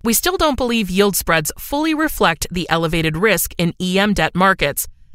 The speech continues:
as the index's yield spread remains near the historical average. It's unclear how long this calm will prevail, however,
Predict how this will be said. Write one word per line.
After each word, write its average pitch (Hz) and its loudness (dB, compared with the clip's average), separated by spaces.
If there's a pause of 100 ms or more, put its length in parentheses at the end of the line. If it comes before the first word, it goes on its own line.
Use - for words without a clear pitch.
as 196 0
the 190 -2
index's 254 0
yield 254 0
spread 147 -2
remains 170 0
near 233 2
the 269 -2
historical 165 0
average. 175 -2 (580)
It's 233 2
unclear 330 0
how 226 2
long 196 0
this 175 -2
calm 190 0
will 175 0
prevail, 208 0
however, 151 -2